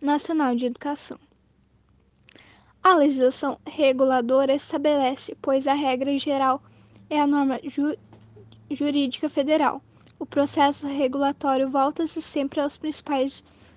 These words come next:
gerais, à disposição da educação com direitos, seja social, público ou subjetivo.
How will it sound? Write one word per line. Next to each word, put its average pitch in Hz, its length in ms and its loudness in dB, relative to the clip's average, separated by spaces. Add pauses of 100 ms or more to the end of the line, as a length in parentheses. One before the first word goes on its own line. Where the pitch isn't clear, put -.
(460)
gerais, 285 640 2
à 277 120 0
disposição 262 640 -2
da 262 80 4
educação 269 580 -2
com 277 200 -2
direitos, 269 560 0 (640)
seja 262 500 0
social, 285 640 0
público 277 560 -6
ou 262 140 2
subjetivo. 262 640 -4